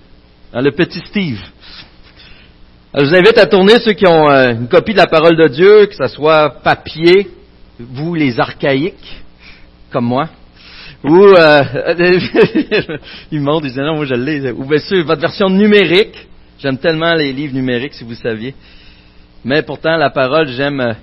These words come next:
j'aime avoir de quoi de papier en avant. Et, euh, d'ailleurs, je le rappelle, c'est celle, pourquoi je prends cette version-là, c'est souvent parce que c'est celle qu'on donne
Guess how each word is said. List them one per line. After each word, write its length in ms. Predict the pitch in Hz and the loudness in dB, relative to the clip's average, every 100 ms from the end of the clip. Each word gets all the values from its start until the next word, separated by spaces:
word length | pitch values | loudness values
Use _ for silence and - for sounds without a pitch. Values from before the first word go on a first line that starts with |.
| - - _ - _ _ 123 | -20 -20 _ -20 _ _ -10
j'aime 140 | 131 | -6
avoir 240 | 120 120 | -4 -4
de 40 | - | -6
quoi 120 | 139 | -10
de 80 | 123 | -8
papier 360 | 123 - 147 | -8 -6 -6
en 120 | 131 113 | -6 -6
avant. 320 | 107 127 160 - - _ _ - - - | -4 -6 -6 -12 -20 _ _ -20 -20 -8
Et, 200 | 117 120 | -2 0
euh, 100 | 120 | 0
d'ailleurs, 460 | 131 135 160 170 | 2 4 4 2
je 180 | 127 127 | 0 -4
le 60 | 135 | -2
rappelle, 400 | 127 120 160 165 | -2 -2 -2 -2
c'est 180 | 143 | -6
celle, 380 | 120 156 160 156 | -8 -4 -2 -4
pourquoi 260 | 143 131 160 | -8 -8 -8
je 80 | - | -6
prends 180 | 151 | -6
cette 180 | 151 131 | -6 -8
version-là, 560 | 120 127 - 127 120 147 | -10 -12 -8 -6 -4 -6
c'est 140 | - | -8
souvent 200 | 123 131 | -10 -8
parce 160 | 135 127 | -8 -10
que 40 | |
c'est 120 | 117 | -8
celle 100 | 151 | -8
qu'on 200 | 135 123 | -6 -6
donne 300 | 110 131 139 | -2 -2 -4